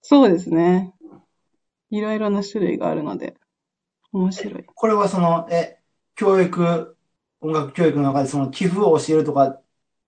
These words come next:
Speaker 2: ていうことなんですか？その、何？記譜ができない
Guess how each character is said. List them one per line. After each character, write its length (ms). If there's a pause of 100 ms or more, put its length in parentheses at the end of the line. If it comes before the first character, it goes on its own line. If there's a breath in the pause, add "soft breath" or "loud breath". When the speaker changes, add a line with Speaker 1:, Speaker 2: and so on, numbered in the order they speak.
(460)
Speaker 2:
て 80
い 20
う 40
こ 80
と 40
な 80
ん 60
で 80
す 80
か？ 100
そ 100
の、 260 (440)
何？ 260 (420)
記 120
譜 100
が 120
で 100
き 120
な 120
い 200